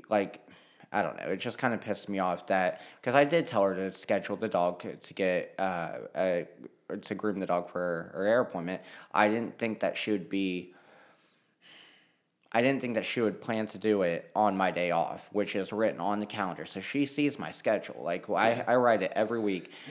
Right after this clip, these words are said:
Speaker 1: and she knows that my days off are important to me because I don't get them very often. Sometimes I pick up my sixth day. So, um,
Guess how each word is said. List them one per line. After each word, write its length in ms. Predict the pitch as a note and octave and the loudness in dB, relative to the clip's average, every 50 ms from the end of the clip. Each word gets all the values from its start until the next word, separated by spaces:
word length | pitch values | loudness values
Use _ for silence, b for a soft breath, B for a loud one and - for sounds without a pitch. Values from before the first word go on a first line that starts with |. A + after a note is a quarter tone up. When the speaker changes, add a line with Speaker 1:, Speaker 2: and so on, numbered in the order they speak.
| B B B B - | B B B B -2
Speaker 1:
and 480 | - A2+ G#2+ G#2 G2 F#2+ F#2+ D#2+ E2 | 2 4 4 6 4 4 4 2 0
she 180 | - - - A#2 | -2 -4 -2 0
knows 360 | A2+ A#2+ C3+ C#3+ C3+ B2+ - | 4 6 6 6 4 2 2
that 200 | - F#2+ F#2+ - | 2 2 2 2
my 100 | G2+ G#2 | 0 -2
days 240 | F#2 G2+ G#2 F#2+ F#2+ | 0 0 -2 0 2
off 200 | F#2 F#2 F2+ - | 2 2 2 0
are 80 | D#2+ | -4
important 460 | E2 F2 E2+ - A#2 G#2+ F2+ - - - | -4 -4 -4 -2 0 0 0 -2 -8 -16
to 100 | - - | -18 -16
me 240 | A1 G#1+ G1+ G1+ - - | -16 -16 -16 -18 -18 -10
because 220 | - E3+ G2 F2+ | -6 -4 -2 0
I 80 | F#2 F#2+ | 0 0
don't 220 | F#2+ G2 - - - | 0 -2 -4 -8 -2
get 220 | - A#2 G#2+ - | 0 2 2 2
them 140 | - D#2 E2 | 0 -4 -4
very 200 | D#2 D#2 D#2+ D#2 | -6 -6 -4 -2
often. 400 | D#2+ E2 D#2 - - F#2 E2+ E2 | -2 -2 -2 -4 -6 -8 -8 -8
Sometimes 420 | E2 - F#2 F2+ - - F2 D#2+ | -8 -8 -8 -8 -6 -10 -8 -6
I 80 | E2+ E2+ | -6 -6
pick 300 | E2 - - A2 F#2 - | -6 -4 -4 -4 0 2
up 340 | G#2+ A2 G2+ F2 - - - | 4 4 4 4 2 -2 -6
my 140 | D2 D#2+ E2 | -8 -8 -6
sixth 420 | - - - G2+ - - - - | -6 -6 -6 -8 -8 -10 -16 -14
day. 300 | - - G1+ - - b b b b b b b b | -12 -10 -10 -10 -12 b b b b b b b b
So, 640 | - - - A#2 G#2 F#2+ F2+ F2 E2 D#2+ D#2+ E2 - b b b b b b b b | -12 -2 2 4 6 6 6 4 2 0 -4 -8 -14 b b b b b b b b
um, 500 | - G#2+ G#2 F#2+ E2 D#2 C2+ G1+ - G1+ | 0 2 2 2 2 0 -4 -8 -14 -20